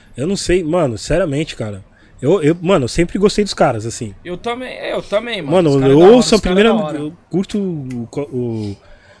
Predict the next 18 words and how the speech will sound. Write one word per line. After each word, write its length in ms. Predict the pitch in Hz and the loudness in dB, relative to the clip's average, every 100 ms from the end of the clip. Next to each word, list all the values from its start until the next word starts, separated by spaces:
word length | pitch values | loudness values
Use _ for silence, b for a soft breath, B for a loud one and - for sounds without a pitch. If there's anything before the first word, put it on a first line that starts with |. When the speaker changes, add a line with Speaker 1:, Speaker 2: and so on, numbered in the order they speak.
| b | b
Speaker 1:
o 40 | 113 | -2
Raikais 480 | 147 143 135 160 | -2 0 0 0
desde 180 | 143 170 | 0 -2
o 40 | - | -2
primeiro 220 | 208 240 | -6 -6
disco, 500 | - 147 165 202 - | -2 0 2 0 -2
mano. 260 | 151 127 113 | -2 -2 -4
Eu 40 | |
sempre 260 | 113 147 147 | -6 -8 -8
achei 120 | 147 | -6
os 80 | 175 | -6
caras 220 | - 170 | -4 -6
foda, 360 | - 127 131 143 | -4 -2 0 -2
entendeu? 240 | 120 117 | -4 -8
Depois 240 | 120 - 143 | -8 -6 -8
eu 60 | |
fui 100 | 147 | -8
conhecendo 400 | - 135 - 123 | -8 -8 -6 -10